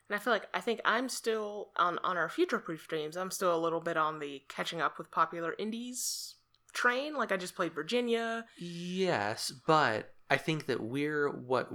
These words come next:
Speaker 2: we think of as really well-known games because we listen to Waypoint and Giant
Speaker 1: Mm,
Speaker 2: Bomb
Speaker 1: yeah.
Speaker 2: and we follow this stuff
Speaker 1: The
Speaker 2: and
Speaker 1: Game Awards
Speaker 2: and,
Speaker 1: and
Speaker 2: yeah,
Speaker 1: stuff,
Speaker 2: and
Speaker 1: yeah.
Speaker 2: like, we follow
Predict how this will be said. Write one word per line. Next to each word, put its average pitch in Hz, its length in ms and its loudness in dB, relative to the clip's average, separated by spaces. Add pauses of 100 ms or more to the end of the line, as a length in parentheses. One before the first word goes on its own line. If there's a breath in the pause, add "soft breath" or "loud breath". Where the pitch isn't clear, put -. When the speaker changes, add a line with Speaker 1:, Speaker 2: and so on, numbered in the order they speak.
Speaker 2:
we 135 220 -4
think 165 340 -2
of 170 280 2
as 113 320 -2
really 110 280 2
well-known 101 460 -2
games 98 480 -4
because - 240 -8
we 90 100 -6
listen 98 380 -2
to 104 340 -4
Waypoint 98 640 -2
and 95 100 -8
Giant 98 320 0
Speaker 1:
Mm, - 40 -16
Speaker 2:
Bomb 95 420 4
Speaker 1:
yeah. 101 100 -2
Speaker 2:
and 98 120 -6
we 95 180 -6
follow 101 460 2
this 98 180 -2
stuff 98 420 2
Speaker 1:
The 98 80 0
Speaker 2:
and 87 100 -4
Speaker 1:
Game 151 200 -6
Awards 151 300 -8
Speaker 2:
and, 92 220 -4
Speaker 1:
and - 100 -8
Speaker 2:
yeah, 101 180 2
Speaker 1:
stuff, 87 80 -2
Speaker 2:
and 92 120 -8
Speaker 1:
yeah. 90 60 -4
Speaker 2:
like, 85 280 -4
we 90 200 -10 (220)
follow 92 540 0